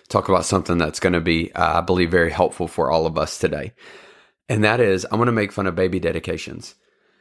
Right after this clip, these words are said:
So I've been in church world for a good bit now. I, you know, I didn't, I didn't grow up in church, but I've been a part of church since I was about seventeen years old. And so I've had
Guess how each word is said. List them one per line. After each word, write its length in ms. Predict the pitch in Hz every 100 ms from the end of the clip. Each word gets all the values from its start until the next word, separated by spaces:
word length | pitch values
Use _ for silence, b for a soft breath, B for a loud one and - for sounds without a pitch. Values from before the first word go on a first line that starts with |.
| _ _ -
So 160 | -
I've 200 | - 113
been 120 | 143 165
in 140 | 107
church 320 | - 107 -
world 380 | 95 92 87 82
for 420 | - 95 92 90 B 110
a 80 | 90
good 300 | 113 123 98
bit 320 | 95 85 -
now. 260 | 87 85
I, 200 | 82 95
you 120 | 92 92
know, 100 | 95
I 60 |
didn't, 400 | 98 127 98 101
I 180 | - 95
didn't 220 | 107 104
grow 260 | 95 101 95
up 160 | 90
in 140 | 95 95
church, 380 | - 85 87 -
but 100 | 92
I've 100 | 90
been 80 |
a 60 | 107
part 240 | - 98
of 60 | 87
church 240 | 98 87
since 180 | - 85
I 60 | 87
was 180 | 87 87
about 320 | 82 - -
seventeen 480 | - 92 87 92 87
years 180 | 82
old. 320 | 85 90 87 87
And 120 | 85
so 120 | 85
I've 160 | 85 -
had 360 | 92 85 82